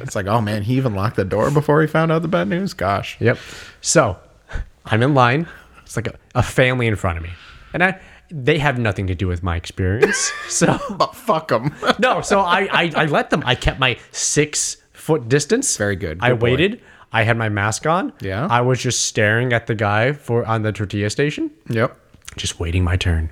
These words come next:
Speaker 1: Yeah.
Speaker 2: So the family goes on and go, "Oh, that's nice. That's nice." And then I come up. <laughs>
Speaker 1: You're like a serial killer in
Speaker 2: Then
Speaker 1: this
Speaker 2: I go
Speaker 1: story.
Speaker 2: up. And, uh, the guy goes,
Speaker 1: The story of your first hunt. <laughs>
Speaker 2: And the guy <laughs> And the guy goes,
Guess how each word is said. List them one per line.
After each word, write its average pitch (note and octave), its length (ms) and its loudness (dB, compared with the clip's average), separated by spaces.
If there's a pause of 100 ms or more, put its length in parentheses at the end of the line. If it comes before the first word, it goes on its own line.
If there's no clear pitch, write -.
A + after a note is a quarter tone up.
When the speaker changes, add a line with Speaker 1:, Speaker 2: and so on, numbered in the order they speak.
Speaker 1:
Yeah. A#2 220 2 (220)
Speaker 2:
So - 100 -4
the F2+ 80 2
family F#2 300 2
goes F#2+ 180 4
on F2+ 180 4
and F#2 80 0
go, G2 140 -4
"Oh, G2 60 2
that's G2+ 240 0
nice. - 300 -8 (240)
That's - 180 -10
nice." G#2+ 300 -8 (500)
And A#2 160 -8
then G#2 140 -2
I G#2 160 2
come C#3+ 260 0
up. - 160 -4 (320)
<laughs> - 300 -6
Speaker 1:
You're A#3 120 -2
like - 240 0
a C#4 260 -6
serial C#3+ 680 -2
killer A2+ 340 -4
in D3 60 0
Speaker 2:
Then D3 100 2
Speaker 1:
this C#3 80 2
Speaker 2:
I D3 120 0
go D3 80 2
Speaker 1:
story. A#2 300 0
Speaker 2:
up. E3+ 40 -8 (500)
And, D3 340 2
uh, C#3+ 340 2
the C#3 120 2
guy D3 160 2
goes, C#3 160 2
Speaker 1:
The D3+ 100 4
story C#3+ 440 2
of B2+ 60 -4
your B2 100 0
first A#2 340 -2
hunt. A2 420 -4
<laughs> - 40 -6
Speaker 2:
And D3 160 4
the - 80 6
guy - 180 2
<laughs> E5 240 -2 (1800)
And G3+ 140 2
the G#3+ 80 2
guy G3+ 240 2
goes, G3+ 320 2